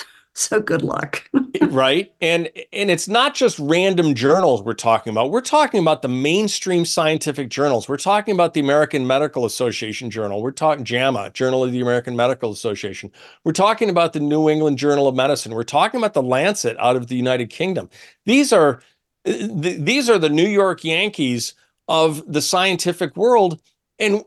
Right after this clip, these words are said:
Speaker 2: now we're finding out that half the stuff in them is bogus. It's, it's shocking, to say the least.
Speaker 1: It is shocking. And I, I'm not sure how they're ever gonna unravel this mess. It's just, there's too much money involved,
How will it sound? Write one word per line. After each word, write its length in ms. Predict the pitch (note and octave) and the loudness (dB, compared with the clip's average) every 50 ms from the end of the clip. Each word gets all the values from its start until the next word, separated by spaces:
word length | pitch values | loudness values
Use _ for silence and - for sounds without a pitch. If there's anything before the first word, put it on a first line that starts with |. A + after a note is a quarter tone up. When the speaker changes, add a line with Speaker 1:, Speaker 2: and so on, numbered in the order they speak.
| _ - - | _ -18 -8
Speaker 2:
now 280 | - E3+ E3 F#3 G#3 G#3+ | -4 -2 0 2 2 2
we're 200 | G3+ G3 F#3 E3+ | 4 2 0 0
finding 600 | - - - - F3 D#3+ F3 F#3 F#3 F3 D#3+ D3 | -4 -14 -14 -6 -4 -2 -2 0 0 -2 -2 0
out 300 | C#3 D3 F3+ G3 - - | 0 0 -2 -2 -4 -6
that 120 | B2+ A#2 | -6 -6
half 500 | A#2 A2 A#2+ A#2 B2+ C#3 D#3 F3 - - | -6 -10 -8 -6 -2 -2 -2 -2 -4 -6
the 80 | - - | -8 -8
stuff 360 | - - - D#3+ D3 C3 - | -8 -4 -2 -2 -2 0 -2
in 160 | C3+ C#3 D3+ | -4 -4 -4
them 200 | E3+ F3+ F#3+ E3 | -4 -4 -4 -6
is 140 | B2+ A2 G#2+ | -6 -8 -8
bogus. 560 | - - G2+ G#2 B2 F3+ B3 C4+ C4 - - | -6 -4 -4 -4 -2 -2 -2 -2 -2 -4 -10
It's, 300 | - A#2+ B2 - - - | -10 -12 -12 -12 -12 -10
it's 220 | - C3 A#2 - | -10 -10 -10 -8
shocking, 540 | - - - C#3+ D3+ F3 F#3 - D3 B2 G#2+ - | -8 -2 0 2 2 2 0 -2 -8 -8 -8 -8
to 100 | A#2 G#2 | -10 -10
say 200 | - - A#2+ A2+ | -4 -2 -2 -2
the 100 | G#2+ G#2 | -2 -4
least. 440 | G#2 A#2 A2+ F2+ - - - - _ _ _ _ _ _ _ _ _ _ _ _ _ _ - - | -6 -6 -8 -8 -12 -16 -20 -20 _ _ _ _ _ _ _ _ _ _ _ _ _ _ -2 -2
Speaker 1:
It 140 | A3 G#3+ | 2 4
is 160 | A#3+ B3 A#3+ - | 4 4 4 4
shocking. 540 | - F#3+ E3+ E3 - F3 D#3+ D3+ C#3+ C#3+ | 2 2 2 2 4 4 4 4 4 4
And 120 | F3 F#3+ - | 2 2 4
I, 280 | F3+ G3 G#3 - - - - | 4 2 0 0 -4 -2 0
I'm 180 | G3 A#3 B3+ | 2 4 6
not 180 | A#3+ G3 G3+ - | 6 4 4 0
sure 180 | - G#3 F#3+ | -4 -4 -2
how 160 | F#3 G3 F#3 F3+ | 0 0 0 2
they're 220 | E3+ F3+ E3+ - | 2 0 0 0
ever 220 | D#3+ E3 D#3 F#3 | 0 0 0 0
gonna 340 | E3 F3 E3+ E3 E3+ E3 D#3+ - | 2 4 4 6 6 4 4 4
unravel 480 | E3 E3 E3 D#3+ D#3 D#3+ D#3 D#3 D#3 D3 | 4 4 6 6 4 2 2 0 -2 -2
this 260 | D#3 D#3 D3 - - | -2 -2 -2 2 2
mess. 320 | D#3 D3 C#3 C#3+ C#3+ - | 2 2 2 -2 -4 -4
It's 160 | - E3+ D3+ | -2 -2 0
just, 200 | F3+ F3+ E3 C#3+ | 0 0 0 0
there's 280 | - F3 E3+ D3 - - | 2 0 0 0 0 2
too 120 | - G3+ | 2 4
much 260 | G3+ G3 F#3+ F3+ - F3+ | 6 6 6 4 4 4
money 320 | F3+ F3+ F3+ F3+ F3 E3+ | 4 6 6 8 8 8
involved, 600 | E3 E3 D#3 E3 D#3+ D#3 D#3 D#3 D3+ D3+ D#3 D3+ | 8 8 6 6 4 4 4 4 4 2 0 -2